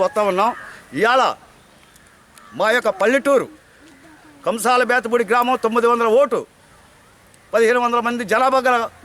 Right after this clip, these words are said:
ఊరు. ఇటువంటి చిన్న ఊరు, ఎంతో ప్రశాంతంగా బతుకుతున్న ఊర్లో ఈ చిచ్చు పెట్టి ఈ ఊర్లే లేకుండా చేయాలనుకుంటున్నారు. అందుచేత నేను చెప్పేవన్నీ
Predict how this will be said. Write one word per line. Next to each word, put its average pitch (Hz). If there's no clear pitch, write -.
ఊరు. 165
ఇటువంటి 226
చిన్న 254
ఊరు, 277
ఎంతో 269
ప్రశాంతంగా 269
బతుకుతున్న 247
ఊర్లో 247
ఈ 233
చిచ్చు 226
పెట్టి 269
ఈ 214
ఊర్లే 294
లేకుండా 269
చేయాలనుకుంటున్నారు. 254
అందుచేత 220
నేను 214
చెప్పేవన్నీ 262